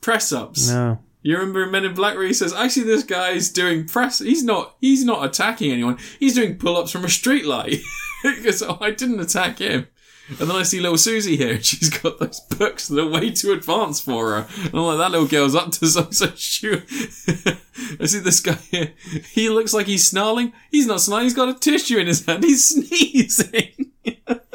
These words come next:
Speaker 1: Men in Black has a crack. It's so much better than people give it credit for. And Will Smith's real good in that.
Speaker 2: Well, people like Men in Black. Men in
Speaker 1: He's
Speaker 2: Black Two not.
Speaker 1: No,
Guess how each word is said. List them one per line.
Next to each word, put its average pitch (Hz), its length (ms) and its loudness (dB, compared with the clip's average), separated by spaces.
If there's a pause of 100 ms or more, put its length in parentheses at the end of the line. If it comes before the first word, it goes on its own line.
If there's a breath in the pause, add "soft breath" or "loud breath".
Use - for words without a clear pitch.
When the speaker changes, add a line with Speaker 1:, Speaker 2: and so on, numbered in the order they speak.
(520 loud breath)
Speaker 1:
Men 190 180 0
in 151 100 0
Black 127 260 -2
has 117 160 -4
a 110 60 -6
crack. - 480 -2 (280 loud breath)
It's 277 180 2
so 294 160 4
much 233 240 0
better 175 240 2
than 151 200 2
people 175 340 0
give 160 300 -2
it 156 100 -4
credit 135 360 0
for. 120 300 -6 (500 loud breath)
And 165 180 0
Will 226 120 2
Smith's 143 340 -2
real 131 300 2
good 110 200 -4
in 104 80 -6
that. 113 420 -2
Speaker 2:
Well, 131 180 2
people 147 320 0
like 117 120 0
Men 117 120 -2
in 113 100 0
Black. 131 260 -2
Men 165 160 2
in 151 40 2
Speaker 1:
He's 131 60 0
Speaker 2:
Black 131 120 -2
Two 147 200 0
not. - 300 -6 (120)
Speaker 1:
No, 120 340 0